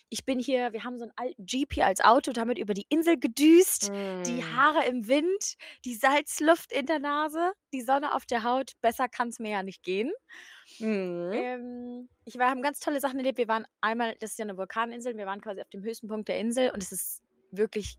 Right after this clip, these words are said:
Speaker 1: krass einfach, wie das da aussieht, weil du siehst halt die Vulkankrater, du kannst über die komplette Insel gucken, das ist echt eindrucksvoll. Und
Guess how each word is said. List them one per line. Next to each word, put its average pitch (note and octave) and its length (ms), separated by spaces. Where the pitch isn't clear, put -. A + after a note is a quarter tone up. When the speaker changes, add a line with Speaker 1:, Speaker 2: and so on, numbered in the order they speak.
Speaker 1:
krass - 300
einfach, F3+ 320
wie G#3 200
das F3+ 140
da E3+ 140
aussieht, F3 340
weil F3 100
du F#3 80
siehst F#3+ 220
halt F#3 140
die F#3+ 160
Vulkankrater, F#3 800
du F3+ 100
kannst - 240
über F#3 80
die F#3+ 60
komplette G3 360
Insel F3+ 240
gucken, - 220
das F3+ 120
ist - 120
echt - 220
eindrucksvoll. F3+ 920
Und G#3 720